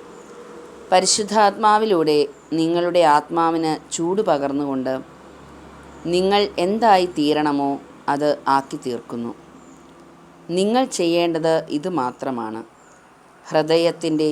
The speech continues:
വാതിലുകളെല്ലാം തുറന്ന് ദൈവസ്നേഹമാകുന്ന ചൂട് ഉള്ളിൽ പ്രവേശിക്കുവാൻ അനുവദിക്കുക. അങ്ങനെ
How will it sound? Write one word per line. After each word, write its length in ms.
വാതിലുകളെല്ലാം 1040
തുറന്ന് 400
ദൈവസ്നേഹമാകുന്ന 1400
ചൂട് 480
ഉള്ളിൽ 380
പ്രവേശിക്കുവാൻ 960
അനുവദിക്കുക. 680
അങ്ങനെ 580